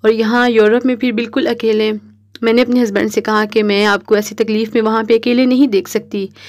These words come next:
शॉप हमने किसी के हवाले की और हम लोग भी यहाँ पे आ गए तीन साल पहले।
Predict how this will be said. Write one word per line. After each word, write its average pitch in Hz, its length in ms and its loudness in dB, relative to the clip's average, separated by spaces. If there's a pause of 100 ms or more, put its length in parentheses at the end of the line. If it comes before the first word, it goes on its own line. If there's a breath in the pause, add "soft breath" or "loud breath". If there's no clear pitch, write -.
(380 loud breath)
शॉप 247 440 0 (220)
हमने 247 280 -2
किसी 247 240 -8
के 247 120 -6
हवाले 220 400 2
की 220 280 -6
और 214 80 0
हम 208 240 -2
लोग 214 160 0
भी 208 240 -4
यहाँ 220 460 -2
पे 214 120 0
आ 202 160 -2
गए 202 160 0
तीन 208 260 -2
साल 196 220 -2
पहले। 190 320 -4